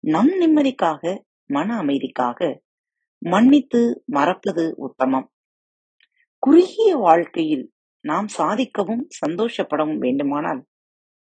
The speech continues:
இறந்த காலம் என்ற பிணத்தை நம்முடன் கட்டிக்கொண்டு அலைவது முட்டாள்தனம். இறந்ததை புதையுங்கள், கட்டிக்கொண்டு காலம் முழுவதும் புலம்பாதீர்கள்.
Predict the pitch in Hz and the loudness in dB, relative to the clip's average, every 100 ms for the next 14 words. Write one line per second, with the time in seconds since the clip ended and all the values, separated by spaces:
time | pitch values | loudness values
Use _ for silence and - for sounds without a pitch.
0 | _ - 151 180 220 208 - 131 143 - | _ -12 -4 0 0 -2 -2 -4 -2 -2
1 | 135 123 - 151 165 - 120 - _ _ | -2 -2 -4 -4 -4 -2 -4 -4 _ _
2 | _ _ _ _ _ 156 185 226 254 247 | _ _ _ _ _ 0 2 2 2 2
3 | 233 - 151 - - - 160 131 120 131 | -2 -6 -10 -8 -8 -4 -2 0 0 0
4 | 135 151 123 - _ _ _ 151 - 131 | -2 -6 -8 -12 _ _ _ -14 -4 -4
5 | 120 - 123 135 _ _ _ _ _ _ | -2 -4 -4 -4 _ _ _ _ _ _
6 | _ _ _ 160 185 277 277 233 175 - | _ _ _ 4 6 6 4 0 -2 0
7 | 151 139 127 139 - _ _ _ _ _ | 2 2 0 -2 -4 _ _ _ _ _
8 | _ _ 135 - 214 220 185 180 165 - | _ _ -4 -2 -4 -4 -2 -2 -2 -2
9 | 143 156 254 254 156 143 147 147 117 - | -2 0 0 -2 -2 -2 -2 -4 -6 -14
10 | _ _ 156 143 131 117 123 120 127 | _ _ 0 0 0 -2 -2 -2 -6